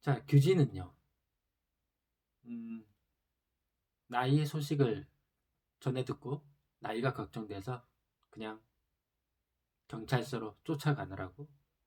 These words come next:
면접 기회를 날려버립니다. 자, 세 번째 사건은요, 나이를 위로해 주려던 규진 앞에 나타난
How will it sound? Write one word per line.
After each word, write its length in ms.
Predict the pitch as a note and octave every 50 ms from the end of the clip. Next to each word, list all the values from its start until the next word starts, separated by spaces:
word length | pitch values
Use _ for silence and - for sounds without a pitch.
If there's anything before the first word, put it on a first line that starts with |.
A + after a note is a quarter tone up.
| _ _
면접 440 | - G#2 G#2 G2+ G#2 - A#2 - _
기회를 380 | - A2 G#2 G#2 A2 C3+ C#3 C3+ - - _ _ _ _ _ _ _ _
날려버립니다. 560 | - G#2 G2+ G#2 G2+ F#2+ - F#2 - - _ _ _ _ _ _ _ _ _ _ _ _ _ _ _ _ _ _ _ - - - - - - - - - - - - - - - - - _ _ _ _ _ _ _ _ _ _ _ _ _ _
자, 120 | - - - - - - - - - - - - _ _ _ _ _ _
세 380 | - - - - - C3 C3 C3
번째 800 | F3+ G3 F#3+ E3+ - - - G#2 G2 F2+ F#2 G#2 C3 D#3 E3 -
사건은요, 680 | - - - - F#2+ - - - G2 G2 F#2+ A2 C#3+ E3 - - _ _ _ _ - - - - - _ _ - - _ _ _ _ _ _ _ _ _ _ _ _ _
나이를 680 | A#2 A#2 A#2 B2 C3 C#3 C#3+ D3+ D#3+ E3 E3+ D#3+ C#3 A#2
위로해 380 | A#2+ C3 C#3 C#3 C#3 C#3 C3
주려던 540 | C3+ - - A#2+ A2+ - C3 C3+ D#3 E3 - - _ _ _ _ _ _ _ _ _ _ _ _ _ _ _ _ _
규진 300 | - - C#3 - C#3+ C#3
앞에 400 | G#2 D#2+ - - G2 F#2 - - _ _ _ _ _
나타난 520 | - G2+ G2+ - - G#2 G#2+ A2+ C#3+ F3